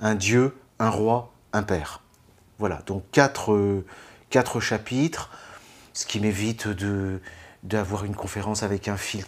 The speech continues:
directeur qui obligerait de faire une introduction, qui serait vraiment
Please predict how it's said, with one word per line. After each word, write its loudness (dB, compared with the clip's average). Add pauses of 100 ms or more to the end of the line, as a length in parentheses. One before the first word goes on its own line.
directeur -2 (320)
qui -2
obligerait 0
de -6
faire -8
une -4
introduction, -4
qui -12
serait -8
vraiment -4